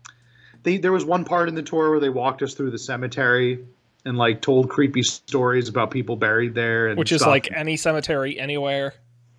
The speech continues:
Speaker 1: Exactly, exactly. I, yeah, I'm not a big haunted things person. You know what I am a big thing of recently, though, is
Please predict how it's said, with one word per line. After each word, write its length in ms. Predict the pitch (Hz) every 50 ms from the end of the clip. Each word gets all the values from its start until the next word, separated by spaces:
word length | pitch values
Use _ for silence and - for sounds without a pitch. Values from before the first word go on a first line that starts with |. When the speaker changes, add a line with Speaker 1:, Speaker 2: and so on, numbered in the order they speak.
| _
Speaker 1:
Exactly, 720 | - 254 196 151 185 170 147 139 - 127 110 101 98 101
exactly. 580 | 139 131 117 131 107 104 101 - 95 92 101 -
I, 240 | - 147 170 175 175
yeah, 640 | 175 170 165 165 156 147 139 151 151 147 147 143 139
I'm 100 | 151 156
not 200 | 160 160 156 135
a 40 | 131
big 480 | 113 131 123 120 113 107 104 - - _ _ _ _ _ _ _ _ _ _ _ _ _ _
haunted 680 | - - 135 127 120 113 - 120 107 101 101 101 - - _ _ _ _ _ _ _ _ _ _ _ _
things 380 | - 131 120 113 104 104 104 -
person. 420 | - - 120 110 110 - 117 113
You 120 | 143 175 196
know 60 | 269
what 120 | 330 339
I 120 | 294 233 170
am 180 | - 175 208 214
a 40 | 233
big 520 | 185 208 226 226 185 185 185 190 - 165 -
thing 240 | 220 214 214 208 220
of 240 | 220 220 208 180 170 143
recently, 520 | 165 185 196 190 - 220 202 202 208 202
though, 320 | 185 202 208 202 202 202
is 280 | 160 139 127 - -